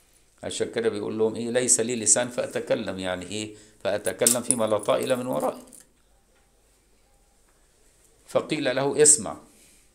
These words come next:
فقال: "ليس في، في مكان فأسمع"،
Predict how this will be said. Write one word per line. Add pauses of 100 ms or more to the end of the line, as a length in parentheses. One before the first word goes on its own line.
(720)
فقال:
"ليس
في،
في
مكان
فأسمع"،